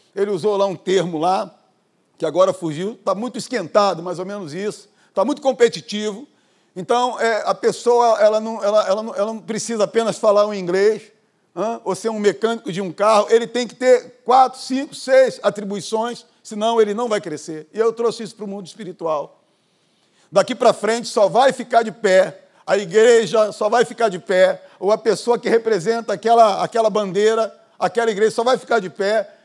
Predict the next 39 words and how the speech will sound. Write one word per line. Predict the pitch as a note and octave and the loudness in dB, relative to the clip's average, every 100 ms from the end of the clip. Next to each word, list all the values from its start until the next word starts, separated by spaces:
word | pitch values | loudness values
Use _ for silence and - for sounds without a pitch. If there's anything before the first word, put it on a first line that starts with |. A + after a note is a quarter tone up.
| _ _ | _ _
se | - A3 | -16 -6
ele | A3+ B3 | -2 -2
ter | G#3+ _ _ A#3+ G3 | -4 _ _ -2 -2
dentro | F3+ A#3 D4+ D4+ | -2 0 0 -2
dele | F3+ A3 B3 G3 | 0 2 2 0
o | G3 | -4
conhecimento | G#3+ G#3+ - F#3+ G#3 G#3 | -2 0 -2 -6 -8 -6
revelado | F3+ F3+ F3 E3+ | -6 -4 -2 -2
da | D#3 | -4
palavra. | - C3 A#2 G#2+ _ _ _ _ _ _ _ | -8 -10 -10 -14 _ _ _ _ _ _ _
Se | G#3 | 0
ele | A3+ | 0
ficar | A#3 - B3+ | 0 2 4
apenas | A#3+ B3+ C4+ C4 A#3 | 4 0 0 0 0
no, | B3 B3+ B3 | 2 2 2
no, | A#3+ A#3+ | 2 0
no, | A#3 | -2
no, | A3+ A3 | -4 -4
no | A3 | 0
arrozinho | G#3 A3+ F#3 C#4 | 4 4 4 -2
com | C4+ A#3 | -4 -4
feijão, | A#3 G3 G3 A3+ A#3+ | -2 0 0 0 0
eu | A#3 | 0
vou | G#3 A#3+ | 2 0
te | |
falar, | - G3 G3+ | 0 0 2
vai | G#3 | 0
chegar | G3 G3+ G#3+ | -2 -2 -2
uma | G#3+ | 0
hora | F3 F#3+ F#3+ | 0 0 0
que | G#3 | -4
ele | F3 | -2
vai | G3 | -2
bater | F#3+ - F#3 | -2 -8 -8
com | |
a | E3+ | -8
cara | F#3 F3 | -6 -6
na | E3 | -6
parede. | - B2 B2+ C3+ | -8 -8 -10 -16